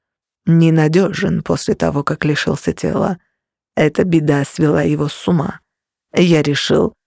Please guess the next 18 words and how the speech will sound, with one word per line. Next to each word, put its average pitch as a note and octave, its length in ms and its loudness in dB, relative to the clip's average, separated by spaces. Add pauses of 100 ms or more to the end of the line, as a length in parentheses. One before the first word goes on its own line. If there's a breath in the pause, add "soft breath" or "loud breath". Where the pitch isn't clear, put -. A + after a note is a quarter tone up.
(200)
что - 240 0
нашу D#3+ 340 0
мать D#3+ 260 0
следует D3+ 520 0
и D#3 40 -2
впредь - 480 -2
держать C#3 520 -4
взаперти. E3 760 -6 (540)
Он E3 200 2
возражал, D#3+ 720 0 (500)
и D#3 120 0
я D#3 240 2
послал G#3+ 420 0
тебя, F3+ 480 -2
чтобы F#3 340 0
решить - 380 -4
проблему. - 600 -4 (540)
Я D3 460 -2